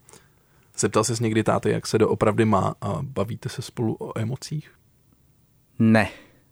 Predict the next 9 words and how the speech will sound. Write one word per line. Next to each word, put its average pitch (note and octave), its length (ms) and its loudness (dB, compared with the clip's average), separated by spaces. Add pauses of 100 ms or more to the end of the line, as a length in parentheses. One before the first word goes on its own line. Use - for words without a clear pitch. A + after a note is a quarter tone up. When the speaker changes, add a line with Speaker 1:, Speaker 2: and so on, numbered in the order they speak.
(500)
Speaker 2:
Zcela B2 240 2
upřímně B2+ 440 4
ne. A2+ 340 4 (640)
Teďka - 280 -8
sám A2 320 -4
je A2 80 -6
takovej A2 400 -4 (140)
málomluvnej, A2 880 -2 (920)
takže A2 640 2